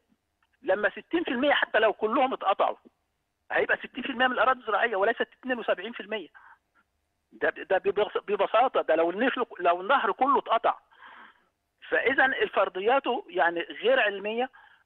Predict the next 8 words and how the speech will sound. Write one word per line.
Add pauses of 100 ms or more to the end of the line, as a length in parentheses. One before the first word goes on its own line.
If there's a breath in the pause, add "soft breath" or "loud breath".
(100)
ونتائجه، (240)
آه،
للأسف (100)
يعني (160)
غير
علمية
على
الإطلاق،